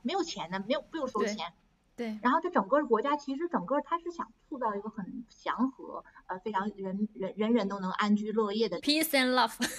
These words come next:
Speaker 1: Peace and love。
Speaker 2: <laughs>
Speaker 1: 但是对于我们这种有点积雪的，有点想干活这种人，其实不太，不太平等。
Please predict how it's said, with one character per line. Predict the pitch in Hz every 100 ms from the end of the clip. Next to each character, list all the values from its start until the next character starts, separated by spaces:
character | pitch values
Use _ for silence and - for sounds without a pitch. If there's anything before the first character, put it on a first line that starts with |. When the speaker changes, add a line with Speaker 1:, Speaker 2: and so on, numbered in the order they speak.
| 554
Speaker 1:
Peace | - 294 - 381
and | 311 294
love。 | 294 240 302 285 302
Speaker 2:
<laughs> | -
Speaker 1:
但 | -
是 | - 294
对 | 294 381
于 | 392
我 | 330
们 | 220 226
这 |
种 | 320
有 | 262
点 | 285 208
积 | 302
雪 | 330 233 170
的， |
有 | 196
点 | 277
想 | 294 175
干 | 262 262
活 | 254 175
这 | 214
种 | 269
人， | 180 190
其 | 226
实 | 330
不 | -
太， | - - 220 180 165 160 - _ _
不 |
太 | -
平 | 226 - 180 180
等。 | -